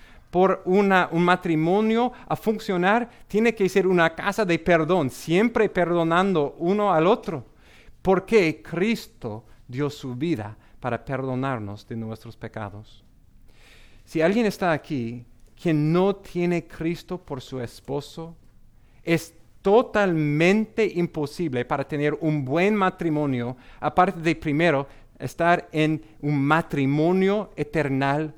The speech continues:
con Jesucristo. Si eres un varón o, o una mujer, Cristo es el buen esposo y Él invítale a confesar su, tu pecado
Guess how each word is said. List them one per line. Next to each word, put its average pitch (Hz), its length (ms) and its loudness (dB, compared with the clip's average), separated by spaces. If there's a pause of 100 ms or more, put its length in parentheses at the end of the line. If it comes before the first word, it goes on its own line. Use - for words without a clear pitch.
con 131 160 -8
Jesucristo. 113 800 -12 (1400)
Si 160 260 -2
eres 170 240 0
un 165 140 -2
varón 147 420 2
o, 165 80 2
o 156 600 0
una 165 200 2
mujer, 151 640 -2 (1120)
Cristo 214 720 -2 (220)
es 160 400 2
el 139 120 0
buen 135 200 -2
esposo 120 640 -10 (420)
y 151 220 -2
Él 185 380 2
invítale 147 1040 -2 (680)
a 147 180 -2
confesar 180 640 -4
su, 180 160 -14
tu - 320 -14
pecado 123 500 -6